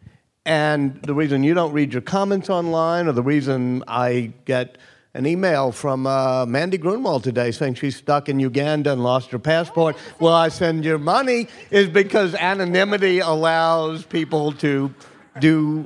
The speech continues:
hack into Sony, whatever it may be. And so I am not making an argument here. I'm saying we haven't had the full discussion of the moral implications of anonymity and the moral,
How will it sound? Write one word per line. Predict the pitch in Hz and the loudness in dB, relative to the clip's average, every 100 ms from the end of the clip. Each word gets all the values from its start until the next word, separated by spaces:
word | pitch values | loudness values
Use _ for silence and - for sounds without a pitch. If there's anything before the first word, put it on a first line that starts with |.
| 147 | -10
hack | 120 156 151 151 | -2 0 0 0
into | 139 139 | -2 -2
Sony, | - 139 135 131 | 0 0 0 -2
whatever | 135 143 135 | 0 0 -2
it | 135 | -2
may | 139 | -2
be. | 127 156 123 101 - _ _ _ | 2 0 0 -6 -18 _ _ _
And | 175 170 | -2 -2
so | - 208 196 190 170 _ | 0 2 4 0 -6 _
I | - 190 | 2 2
am | 240 202 | 2 0
not | 185 | 0
making | 156 170 170 139 | 0 -2 -2 -4
an | |
argument | 135 143 156 147 131 113 110 | -2 0 0 0 -4 -4 -4
here. | 110 104 135 | -6 -6 -2
I'm | 175 208 | -2 -2
saying | - 208 175 | -2 0 2
we | 160 | 0
haven't | 151 175 185 | 2 0 -2
had | 147 165 156 135 | -2 -2 -2 -2
the | 131 | -6
full | - 208 202 | -4 -2 -2
discussion | 185 - 151 131 123 139 120 - - - _ - | -4 -4 -2 -2 -2 -10 -12 -14 -20 -20 _ -6
of | 127 120 | -4 -2
the | 127 | 0
moral | 127 143 165 196 214 208 202 | 0 0 0 2 0 0 -2
implications | 165 160 151 - 160 147 143 143 131 117 | -4 -4 -4 -2 0 0 -2 -4 -2 -2
of | 123 107 | -4 -2
anonymity | 139 151 139 156 165 170 175 170 - _ _ | -4 -2 0 0 0 0 -2 -6 -12 _ _
and | 135 131 | -2 0
the | |
moral, | 127 143 151 160 151 147 139 135 - | 0 0 0 2 0 0 -2 -4 -10